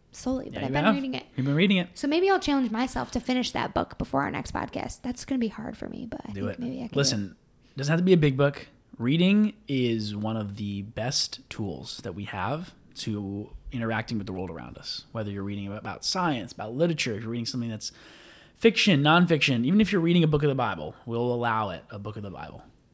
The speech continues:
Speaker 2: It has to be long. Can't,
Speaker 1: You almost, I
Speaker 2: can't,
Speaker 1: almost was gonna do that for a challenge,
Speaker 2: can't be
Speaker 1: but
Speaker 2: Titus. It's too short.
Speaker 1: Or Ti-, Philemon or any of those.
Speaker 2: It's gotta be a, it's gotta be
Speaker 1: Jude,
Speaker 2: some,
Speaker 1: yeah, no.
Speaker 2: a thick one.
Speaker 1: Do
Speaker 2: But
Speaker 1: one
Speaker 2: listen,
Speaker 1: of the Gospels.
Speaker 2: listen, it's not easy.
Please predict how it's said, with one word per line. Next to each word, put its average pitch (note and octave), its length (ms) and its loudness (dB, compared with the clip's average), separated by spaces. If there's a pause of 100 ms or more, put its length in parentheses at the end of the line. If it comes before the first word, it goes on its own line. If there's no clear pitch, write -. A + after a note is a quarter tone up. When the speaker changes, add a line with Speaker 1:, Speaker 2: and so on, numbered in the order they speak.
Speaker 2:
It - 60 -14
has - 160 -6
to - 80 -6
be A#2 100 -4
long. G2 340 -8
Can't, B3 140 -2
Speaker 1:
You B3+ 60 0
almost, A#3+ 360 -6
I A3 40 -8
Speaker 2:
can't, G#3+ 220 2
Speaker 1:
almost A#3+ 260 -2
was A3 80 -10
gonna A3 160 -10
do F3 80 -10
that F3+ 220 -6
for - 100 -8
a F#3 40 -8
challenge, - 320 -8
Speaker 2:
can't C#3 160 0
be - 60 -2
Speaker 1:
but A#2 80 -2
Speaker 2:
Titus. G#2 560 0 (300)
It's - 100 -14
too - 160 -8
short. G2+ 340 -8
Speaker 1:
Or - 80 -2
Ti-, A3 220 -10 (120)
Philemon G#3 520 -4
or G3+ 120 -8
any G3+ 200 -6
of G3+ 60 -10
those. G#3+ 100 -8
Speaker 2:
It's G#3 80 -6
gotta D#3 180 4
be A#2+ 140 -2
a, G#2 80 -2
it's - 240 -8
gotta D#3+ 140 0
be C#3 100 0
Speaker 1:
Jude, G#2+ 60 -2
Speaker 2:
some, G#2 440 -6
Speaker 1:
yeah, - 60 -14
no. B3 80 -14 (180)
Speaker 2:
a A#2+ 80 -8
thick - 320 -10
one. D#2+ 240 -10 (520)
Speaker 1:
Do F#4 80 6
Speaker 2:
But - 20 6
Speaker 1:
one A#4+ 80 10
Speaker 2:
listen, - 180 10
Speaker 1:
of E4 60 6
the D4+ 80 8
Gospels. B3+ 300 4
Speaker 2:
listen, G#3+ 140 0
it's C4 120 0
not D4 180 8
easy. D3 360 2